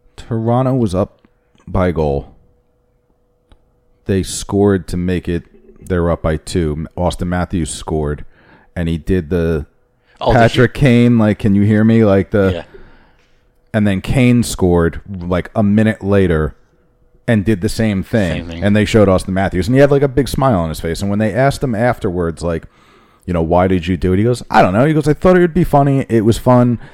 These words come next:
Speaker 1: And they asked Patrick Kane, and he kinda laughed it off, like, "Eh, you know, it's funny. You know, it's good."
Speaker 2: Did, doesn't this go back to what we were talking about
Speaker 1: It's good
Speaker 2: before
Speaker 1: for
Speaker 2: about,
Speaker 1: hockey.
Speaker 2: yeah, making hockey better from a fan standpoint?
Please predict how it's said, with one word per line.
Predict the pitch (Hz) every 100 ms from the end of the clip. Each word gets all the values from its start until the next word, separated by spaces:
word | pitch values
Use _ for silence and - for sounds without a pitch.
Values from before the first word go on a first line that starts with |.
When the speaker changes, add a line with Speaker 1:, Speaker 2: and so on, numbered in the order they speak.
| _
Speaker 1:
And | 104
they | 104 104
asked | 107 -
Patrick | 104 107 -
Kane, | 98 95 95
and | 95
he | 92
kinda | - 95 90
laughed | 90 92 90 -
it | 95
off, | 90 85 95
like, | 87 87
"Eh, | 131 131
you | 127
know, | 107 101
it's | 98
funny. | - 90 90 92
You |
know, | 85 85 80 - _ _
it's | 110 -
good." | - 101
Speaker 2:
Did, | 92 - _ _ _
doesn't | 160 180 208
this | 180
go | 165
back | 143 143 -
to |
what | 123 135
we | 127
were | 117
talking | 135 127
about | 123 120
Speaker 1:
It's | 113
good | 180
Speaker 2:
before | 180
Speaker 1:
for | 175
Speaker 2:
about, | - 113
Speaker 1:
hockey. | 104
Speaker 2:
yeah, | 78 120
making | 92 101 - 107
hockey | - 104 - 92
better | 85 98 98
from | - 95
a | 85
fan | - 101 98
standpoint? | - 87 78 - 78